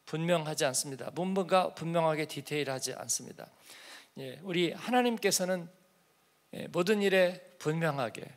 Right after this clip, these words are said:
하나님의 말씀의 기준과 또 하나님의 성품의 기준에 따라서 모든 것을 판단하고 심판하실 것이다. 그렇습니다. 우리가 은혜의 복음을 믿고 주님 안에 있지만,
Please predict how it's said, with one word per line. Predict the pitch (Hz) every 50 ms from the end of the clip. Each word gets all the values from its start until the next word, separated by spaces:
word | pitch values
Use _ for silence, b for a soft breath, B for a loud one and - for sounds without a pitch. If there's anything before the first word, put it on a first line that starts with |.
| _ _ _ _ _ _ _ _ _
하나님의 | - 165 175 175 170 165 165 160
말씀의 | 156 151 143 139 - 175 165 156 151
기준과 | 147 - 147 123 143 143 135 127 120 131 131 131 131 - B B B B B B B B B B
또 | - 165
하나님의 | 160 165 196 208 208 208 202 196
성품의 | 185 - 220 254 240 - 240 240 233 220
기준에 | - - 165 139 165 165 156 147
따라서 | - - 139 131 135 135 - - 135 147 160 B B B B B B B B B
모든 | - 127 131 135 143 139 127
것을 | 127 120 - - 131 127 131 - - _ _ _ _
판단하고 | - - 202 190 196 185 175 165 160 160 170 170 185 180 - -
심판하실 | - - - 151 - 160 160 151 135 - - -
것이다. | - 131 - - - - - - 175 _ _ _ _ _ _ _ b b b b b b b b b b b b b b
그렇습니다. | - 147 151 151 - - 139 131 - - - - 165 - _ _ _ _ -
우리가 | - 160 160 156 165 160 151 160
은혜의 | 175 190 214 220 214
복음을 | - 180 185 170 190 196 185
믿고 | 165 147 147 - - 151 151 165 185 180
주님 | - 160 156 156 151
안에 | 143 143 143 135
있지만, | 123 120 - 143 135 135 131 127